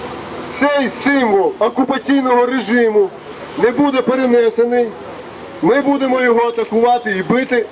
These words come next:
відповідно до закону про декомунізацію. Нам байдуже, хто його зробив.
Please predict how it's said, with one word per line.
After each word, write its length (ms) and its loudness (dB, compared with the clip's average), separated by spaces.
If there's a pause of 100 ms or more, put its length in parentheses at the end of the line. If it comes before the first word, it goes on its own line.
(160)
відповідно 760 0
до 160 2
закону 420 2
про 180 0
декомунізацію. 920 0 (520)
Нам 220 2
байдуже, 500 0
хто 320 0
його 300 0
зробив. 480 -2